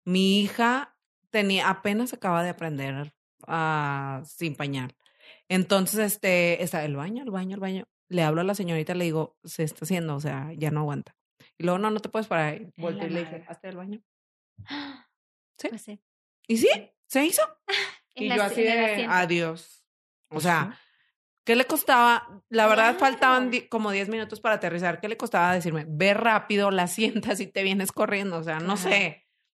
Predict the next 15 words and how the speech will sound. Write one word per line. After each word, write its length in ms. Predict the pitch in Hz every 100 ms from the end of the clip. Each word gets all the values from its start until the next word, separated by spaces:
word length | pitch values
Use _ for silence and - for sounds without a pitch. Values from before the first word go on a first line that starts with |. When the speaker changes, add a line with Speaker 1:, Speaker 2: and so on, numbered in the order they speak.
| _
Speaker 1:
no 200 | 214 190
Speaker 2:
Ujú. 80 | 185
Speaker 1:
sé, 280 | 202 170 -
pero 220 | 180 175
no, 300 | 175 190 190
o 40 |
sea, 480 | 170 170 156 156 156
ni, 520 | 190 196 196 196 190 -
ni 220 | 208 196
en 100 | 196
esos 200 | 202 247
lugares 380 | 247 190 170 190
empatía 760 | 208 196 156 165 165 170 208 -
con 180 | 190
un 300 | 185 180 185